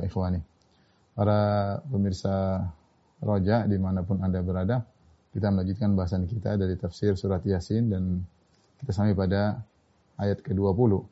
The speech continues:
Sebelumnya, eh, Allah telah menjelaskan tentang Allah mengutus tiga orang rasul, فَأَزَّزْنَا بِثَالِثٍ،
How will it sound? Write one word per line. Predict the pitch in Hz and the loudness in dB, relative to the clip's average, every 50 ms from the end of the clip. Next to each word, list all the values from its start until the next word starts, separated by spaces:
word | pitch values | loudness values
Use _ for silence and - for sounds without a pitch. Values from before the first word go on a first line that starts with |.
| _ _ _ _ _ _ _ _ _ | _ _ _ _ _ _ _ _ _
Sebelumnya, | - - - 104 101 113 123 123 113 104 104 113 120 - - - - - - | -12 -4 0 2 2 4 4 6 4 4 4 2 0 -2 -4 -10 -12 -8 -4
eh, | 107 98 98 95 95 92 92 92 95 - | -2 -2 -2 -2 -2 -2 -2 -4 -4 -2
Allah | 104 107 110 | 0 0 0
telah | 101 - 98 98 92 | 0 0 0 0 2
menjelaskan | 95 95 92 95 95 92 92 - - 110 113 117 113 104 - - | 2 2 2 2 2 0 -2 -2 -2 0 2 2 0 0 -2 -4
tentang | 104 92 85 101 101 101 104 104 104 104 110 101 - - | -4 -2 0 0 0 0 2 0 0 -2 -4 -6 -6 -4
Allah | 101 98 98 92 | -4 -2 -2 0
mengutus | 92 92 92 92 92 101 104 101 - 110 - - - - - _ _ _ _ _ _ _ _ _ _ _ - | -2 -2 -2 0 0 0 0 2 2 0 0 -2 -8 -20 -20 _ _ _ _ _ _ _ _ _ _ _ -4
tiga | 104 92 101 92 90 | 0 2 2 2 2
orang | 95 95 95 92 92 90 87 85 85 | 2 2 2 0 0 0 -2 -2 -4
rasul, | 90 151 - - - 104 110 113 107 - | -4 -6 -6 -2 0 0 2 2 0 0
فَأَزَّزْنَا | - - 98 92 104 101 87 98 101 95 90 | -2 -2 0 2 2 2 2 2 2 2 2
بِثَالِثٍ، | 87 90 - - 98 101 101 107 101 | 0 -2 -2 0 0 2 2 2 0